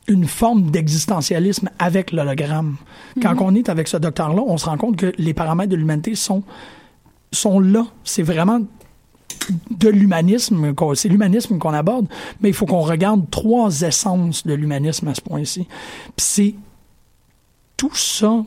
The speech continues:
Speaker 1: c'est, c'est pour ça que j'ai beaucoup de misère avec, il y a des trucs dans Star Trek qui fonctionnent moins bien que d'autres.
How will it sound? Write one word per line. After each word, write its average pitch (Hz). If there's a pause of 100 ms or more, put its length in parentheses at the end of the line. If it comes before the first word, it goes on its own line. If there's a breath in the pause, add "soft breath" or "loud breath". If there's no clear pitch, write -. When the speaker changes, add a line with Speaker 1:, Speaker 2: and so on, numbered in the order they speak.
Speaker 1:
c'est, 208
c'est 185
pour 190
ça 320
que 180
j'ai 185
beaucoup 156
de 233
misère 196
avec, 151 (1600 loud breath)
il 170
y 190
a 185
des 185
trucs 190
dans 175
Star 147
Trek 170
qui -
fonctionnent 160
moins 143
bien 139
que 139
d'autres. 147